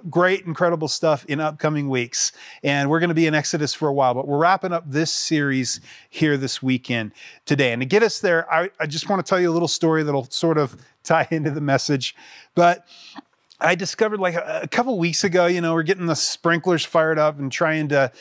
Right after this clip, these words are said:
trying to water the yard. And I noticed, uh, last fall I had this hose bib that was leaking. And so my friend Jim came over and helped me. I bought a brand new one.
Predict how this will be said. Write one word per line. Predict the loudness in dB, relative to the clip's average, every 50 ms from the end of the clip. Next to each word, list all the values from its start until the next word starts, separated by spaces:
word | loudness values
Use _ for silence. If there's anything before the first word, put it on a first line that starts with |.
| -20 -20 -20 _ -2
trying | 0 2 2 2 0
to | 0
water | 0 2 2 2 2 0 -2
the | -4 -2
yard. | 0 2 4 4 2 2 -2 -6 -14 -12 -2
And | 0 2 2 2
I | 2
noticed, | 2 2 2 2 2 0 -2 -8 -8 -6
uh, | -8 -8 -8 -10 -6 0
last | 2 4 4 2 0 -4
fall | -4 0 2 4 4 4 4
I | 2
had | 2 0 -2 -2 -2
this | -2 -4 -4 -4
hose | 0 2 2 2 2 0
bib | -2 0 2 2 2 2 0 -4 -12 -18 -20 -20 -20 -20 _ 0
that | 0 0 2
was | 0 -4 -2 0
leaking. | 0 2 0 0 -2 -4 -4 -4 -6 -8 -12 -16 -20 -6 -4
And | -2 0
so | 0 2
my | 2 0 0
friend | 0 0 0 0 0
Jim | 0 0 0 0 0 0
came | -2 -2 -2 0 0
over | 0 0 0 0 0 0 -2
and | -2 0
helped | 2 2 2 0 -2
me. | -4 -4 -2
I | -2 0
bought | 0 0 0 0
a |
brand | -2 -2 0 0 2 2 2 0 2
new | 4 4 4
one. | 4 4 2 0 0 0 -2